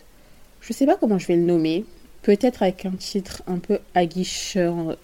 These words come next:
dans le sens où, euh, comment devenir that girl. Mais c'est pas ça.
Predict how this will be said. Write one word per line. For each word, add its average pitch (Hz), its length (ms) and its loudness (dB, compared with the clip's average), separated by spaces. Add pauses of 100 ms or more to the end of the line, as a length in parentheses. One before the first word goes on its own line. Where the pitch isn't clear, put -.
(100)
dans 175 120 0
le 165 60 -2
sens 175 540 -6
où, 180 320 0
euh, 147 360 0
comment 190 340 2
devenir 180 360 -2 (160)
that 160 240 2 (100)
girl. 202 440 2 (1600)
Mais 226 100 4
c'est 226 160 0
pas 180 160 -2
ça. 156 240 -8